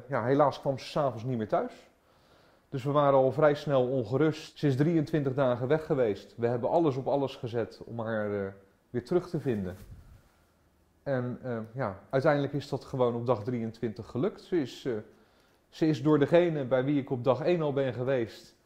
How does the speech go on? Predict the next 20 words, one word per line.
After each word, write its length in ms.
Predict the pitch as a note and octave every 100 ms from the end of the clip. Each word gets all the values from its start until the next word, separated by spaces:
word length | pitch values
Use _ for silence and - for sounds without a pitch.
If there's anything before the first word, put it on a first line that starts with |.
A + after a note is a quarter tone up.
| _ _ _ _ _
om 140 | - C3
te 100 | A#2+
vragen 380 | C#3 C#3 A#2+ A#2
of 80 |
hij 180 | A#2 C3+
misschien 300 | C3 - C3 -
Charlie 400 | D#3 C#3 B2+ A2+
had, 360 | G2 - - - _
of 280 | - A2+ -
hij 180 | G#2+
misschien 320 | A2 A2 A#2 A2
wist 240 | C#3 -
waar 140 | A2+
Charlie 340 | - G#2+ G2+ G2+
was, 400 | C3+ C3 - -
of 220 | - G#2 G2
wat 180 | C3
dan 160 | C3+ B2
ook. 280 | F#2+ D#2 - _ _ _ _ _ _ _
Ehm, 320 | - A2 G2+